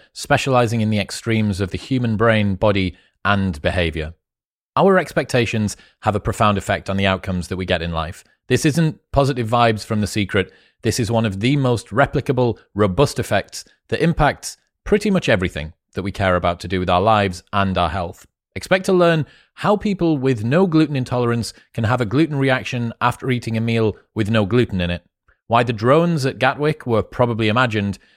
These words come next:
why French people eat worse than Americans but live longer, how your thoughts are more important than your genes when it comes to athletic performance, and much more. This book and David's work about the expectation effect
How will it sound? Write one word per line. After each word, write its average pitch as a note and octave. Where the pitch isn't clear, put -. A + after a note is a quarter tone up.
why C3
French E3
people A2+
eat B2
worse A#2
than A2
Americans A2+
but -
live C#3
longer, A2
how A2
your A#2
thoughts -
are A#2
more C3
important C3
than A#2+
your A2
genes G#2
when A#2
it A#2+
comes A2+
to G#2+
athletic G#2
performance, C#3+
and A2
much B2+
more. E2
This D3
book -
and F#2
David's G#2
work F2
about F2+
the F2+
expectation F#2+
effect -